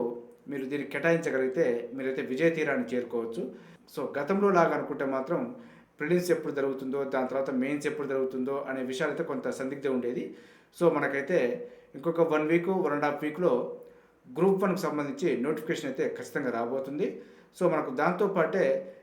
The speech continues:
ప్రిలిమ్స్ షెడ్యూల్ కూడా రాబోతుంది. మీరైతే ఈ దిశగా సన్నద్ధం చేసుకొని ముందుకెళ్ళొచ్చు. నిరుద్యోగులు కూడా కొద్దిగా ఫైనాన్షియల్‌గా సపోర్ట్ ఉన్నవారు ఒక సంవత్సర కాలం పాటు నేను ప్రిపరేషన్ కంటిన్యూ చేయగలను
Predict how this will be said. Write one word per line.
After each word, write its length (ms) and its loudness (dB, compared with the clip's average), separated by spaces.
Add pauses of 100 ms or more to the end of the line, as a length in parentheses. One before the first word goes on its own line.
(220)
ప్రిలిమ్స్ 400 6
షెడ్యూల్ 340 4
కూడా 140 4 (300)
రాబోతుంది. 500 -2 (1200)
మీరైతే 340 6 (200)
ఈ 20 -2 (160)
దిశగా 340 0
సన్నద్ధం 360 -2
చేసుకొని 400 -4 (260)
ముందుకెళ్ళొచ్చు. 540 -4 (680)
నిరుద్యోగులు 640 6
కూడా 200 4 (840)
కొద్దిగా 380 0 (160)
ఫైనాన్షియల్‌గా 680 4
సపోర్ట్ 360 -2
ఉన్నవారు 380 0 (640)
ఒక 200 0
సంవత్సర 300 0 (100)
కాలం 280 4
పాటు 240 4
నేను 160 -2 (500)
ప్రిపరేషన్ 480 2
కంటిన్యూ 480 -2
చేయగలను 480 0